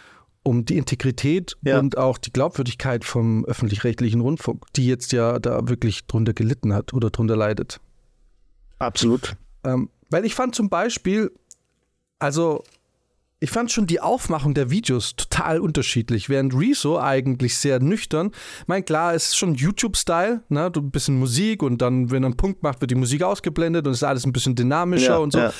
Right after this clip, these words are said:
Speaker 1: Aber im Großen und Ganzen ist es relativ neutral, nüchtern und sachlich geschnitten, ne?
Speaker 2: Ja.
Speaker 1: Ich meine, wie gesagt, hier und da. Ähm, jetzt kommt von Steuerung F ein Reaction-Video, das zweite quasi,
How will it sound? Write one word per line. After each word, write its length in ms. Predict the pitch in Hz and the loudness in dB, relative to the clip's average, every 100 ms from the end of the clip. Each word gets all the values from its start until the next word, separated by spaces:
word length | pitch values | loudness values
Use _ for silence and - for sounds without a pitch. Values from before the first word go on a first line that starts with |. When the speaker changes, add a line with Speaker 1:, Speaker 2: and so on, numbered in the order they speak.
| - - | -8 -2
Speaker 1:
Aber 140 | 196 | 0
im 100 | 180 | 2
Großen 320 | 190 311 285 | 0 2 0
und 60 | 247 | 0
Ganzen 360 | 214 269 - | 0 0 0
ist 140 | 202 185 | 0 0
es 160 | 175 | 0
relativ 440 | 180 185 180 165 151 | 0 0 -2 -2 0
neutral, 520 | 151 139 - 160 180 | 0 0 0 0 2
nüchtern 400 | 165 - 156 139 | 0 0 -2 0
und 100 | 135 | 2
sachlich 520 | 113 120 - 117 - | 0 -2 -2 -2 0
geschnitten, 500 | 123 - 127 120 107 | -2 0 -2 0 2
ne? 180 | 120 127 | 2 0
Speaker 2:
Ja. 140 | 127 113 - - - | 0 -2 -4 -16 -4
Speaker 1:
Ich 120 | 196 | 0
meine, 240 | 254 214 185 | 2 0 0
wie 60 | |
gesagt, 260 | 156 120 - | 0 0 0
hier 100 | 170 | 0
und 80 | 139 | 2
da. 160 | 120 - - - - _ | -2 -4 -12 -12 -16 _
Ähm, 240 | 156 151 - _ _ _ _ _ _ _ | -2 -2 -6 _ _ _ _ _ _ _
jetzt 160 | 165 - | -2 0
kommt 180 | 339 330 | -2 -2
von 140 | 170 | -2
Steuerung 380 | - 196 202 170 - | -2 -2 0 0 0
F 380 | 202 - - - _ _ _ _ _ - | -2 -2 -14 -20 _ _ _ _ _ -2
ein 180 | 156 | 2
Reaction-Video, 1000 | 165 151 165 185 165 139 131 135 151 190 - _ _ _ _ _ _ _ _ _ _ - | 2 2 2 0 0 0 2 2 2 0 -6 _ _ _ _ _ _ _ _ _ _ -4
das 200 | 131 - | -2 -2
zweite 420 | - 147 180 - | -2 0 0 -2
quasi, 540 | - 120 120 127 165 | 0 0 2 2 0